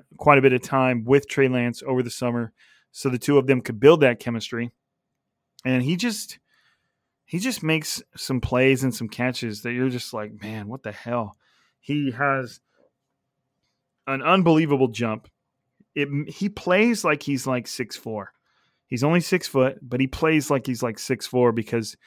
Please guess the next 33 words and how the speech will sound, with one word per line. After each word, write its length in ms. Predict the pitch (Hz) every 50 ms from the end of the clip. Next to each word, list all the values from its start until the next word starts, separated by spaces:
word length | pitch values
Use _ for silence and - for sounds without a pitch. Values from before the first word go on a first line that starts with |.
| _ - - - _ _ _
he 160 | _ 147 156 147
can 180 | - 170 151
just 280 | 139 139 131 113 - -
jump, 420 | - - 131 127 135 143 143 - - - -
and 140 | 127 117
he's 100 | 117 110
got 220 | 107 123 120 117 113
long 400 | 110 110 123 139 143 151 147 139
arms, 400 | 135 139 143 143 143 143 135 131
and 80 | 120
he 60 | 113 107
stretches 480 | - - - 135 131 127 - 139 127
them 120 | 131 123 123
out 220 | 123 127 135 -
there, 240 | - 143 139 139 139
and 100 | 131 113
he's 140 | 107 101 -
got 200 | 127 117 113 -
great 300 | - 120 117 123 139 131
hands, 460 | 113 117 120 120 123 131 139 139 -
so 100 | - 117
he 60 | 110
just 200 | 104 113 - -
snags 420 | - - 120 117 123 135 131 -
the 60 | - 123
ball 220 | 120 123 123 123
out 140 | 123 123 120
of 60 | 113
the 140 | 117 110 113
air. 300 | 120 123 131 135 127 - _ _ _ _ _ _ _ _ _ _ _ _ _
There's 260 | - 147 156 147 - -
been 180 | - 160 151
st-, 320 | 147 - - - - _